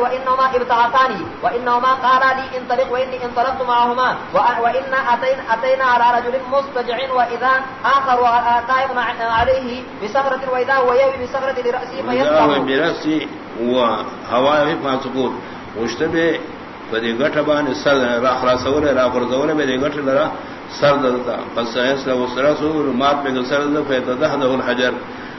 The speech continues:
Speaker 2: نو برتا کان ده درتا فیت بالحجر، ده فرشتہ او پاگم سر پدری پای خود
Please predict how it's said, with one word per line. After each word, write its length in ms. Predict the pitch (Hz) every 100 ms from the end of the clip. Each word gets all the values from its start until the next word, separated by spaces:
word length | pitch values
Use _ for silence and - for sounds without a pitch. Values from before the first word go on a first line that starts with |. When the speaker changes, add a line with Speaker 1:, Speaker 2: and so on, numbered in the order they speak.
| - 104
Speaker 2:
نو 120 | 131
برتا 560 | 160 160 160 151 135 131 131
کان 300 | 147 151 139
ده 160 | 135
درتا 440 | 131 131 147 165 151
فیت 280 | 143 139
بالحجر، 460 | 139 131 120 127 135
ده 240 | 123 127 123
فرشتہ 280 | 127 135 156
او 80 | 151
پاگم 260 | 143 147 151
سر 100 | 139 127
پدری 280 | 127 143 165
پای 180 | 147 147
خود 140 | 143